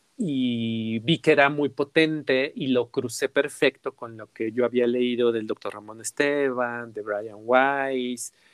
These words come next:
este, de otros libros que hablan como de estos, este, planos de la existencia, y vi que también era algo que a las personas nos ayuda mucho en la vida, ¿no?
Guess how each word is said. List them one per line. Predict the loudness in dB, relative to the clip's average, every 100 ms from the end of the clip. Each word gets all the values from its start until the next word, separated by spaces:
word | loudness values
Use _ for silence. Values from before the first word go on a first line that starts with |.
| _ -8
este, | -2 -2 -2 -6 -2 -2 -4 -6 -6 -6 0
de | 0 2 2
otros | 0 2 0 2
libros | 4 4 2 -2
que | -2 -2 -2 -2 0
hablan | 0 2 0 -4
como | -12 -12
de | -12
estos, | -10 -10 -8 -14 -12 -12
este, | -12 -8 -6 -6
planos | -2 -2 -2 -4
de | -2
la | -4
existencia, | -6 -12 0 2 2 -2 -4 -4 -6 _ _ _ _ _ -4
y | -4
vi | -2 -4
que | -2 -6
también | -2 -2 0 -2
era | -2 -2
algo | 0 -4 -4
que | -6
a |
las | -6 -8
personas | -10 -10 -10 -10 -10 -10
nos | -10 -6
ayuda | -4 -2 -4
mucho | -4 -4 -6 -12 -6
en | -4
la |
vida, | -2 -4 -6 -12 _ _ _ _
¿no? | -14 -12 -14